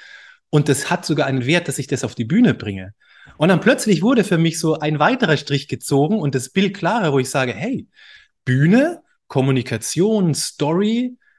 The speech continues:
das geht zusammen und macht mich jetzt heute aus.“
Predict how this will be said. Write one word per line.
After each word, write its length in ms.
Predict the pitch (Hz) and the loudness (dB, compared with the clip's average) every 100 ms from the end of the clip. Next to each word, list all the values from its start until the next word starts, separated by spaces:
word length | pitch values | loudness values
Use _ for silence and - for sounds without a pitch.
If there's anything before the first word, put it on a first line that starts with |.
| _ _ _ _ _ - | _ _ _ _ _ -6
das 340 | 127 - - - | -6 -6 -8 -2
geht 360 | 175 202 - | 0 0 -4
zusammen 800 | 151 110 131 214 131 156 247 - _ | -6 -2 0 2 2 0 -4 -8 _
und 260 | 143 143 143 | 0 0 0
macht 360 | 131 120 - 151 | -2 -2 -4 2
mich 340 | 247 277 - | 2 2 -2
jetzt 380 | 120 104 - - | -4 -4 -8 -4
heute 640 | 208 247 147 160 190 - | -2 0 2 0 0 -6
aus.“ 480 | 123 98 - - - | -6 -6 -6 -12 -14